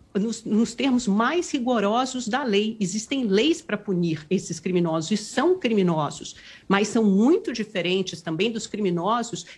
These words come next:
que depredam e apedrejam as instituições,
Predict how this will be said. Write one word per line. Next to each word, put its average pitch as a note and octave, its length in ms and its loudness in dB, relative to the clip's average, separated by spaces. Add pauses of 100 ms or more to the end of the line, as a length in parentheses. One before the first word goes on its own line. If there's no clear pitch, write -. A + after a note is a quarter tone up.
que A3 120 0
depredam G3 800 0 (180)
e F#3+ 80 2
apedrejam G#3 920 0
as F#4 280 2
instituições, D4 880 0